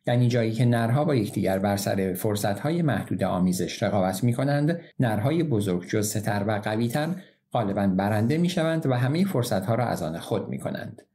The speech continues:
به این طریق است که مثلاً بزرگترین و شروبترین گوریل‌ها ژن‌های مرتبط با بزرگ جثه بودن و شرور بودن را به نسل بعد منتقل می‌کنند.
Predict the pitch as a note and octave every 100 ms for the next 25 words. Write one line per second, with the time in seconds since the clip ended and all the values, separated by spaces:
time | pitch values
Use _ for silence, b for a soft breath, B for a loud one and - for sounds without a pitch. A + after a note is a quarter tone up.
0 | _ _ _ _ _ _ _ _ - C#3+
1 | F3 D#3+ G#2 G2+ F#2+ F2+ - - C3 C3
2 | C#3+ D#3 F3+ F#3 - A#2+ B2 A#2 B2 B2
3 | C#3 D#3+ D#3 B2+ G#2+ G#2 G#2 G2+ G2 G#2+
4 | A#2+ C3+ D3 C#3+ D#3 - B - A2 G2+
5 | A#2 C3+ C3 G#2+ G#2 F#2+ F#2+ - F#2+ G#2
6 | G2+ G2+ G2 A2+ A2 A#2 A2+ B2 D#3 E3+
7 | - A#2+ G#2+ G2 G#2+ A2+ D#3 D#3+ D#3 C#3
8 | G2 F#2 F#2 F2 E2+ E2 G#2+ A2+ A#2 G#2+
9 | E2 C#2 - - - -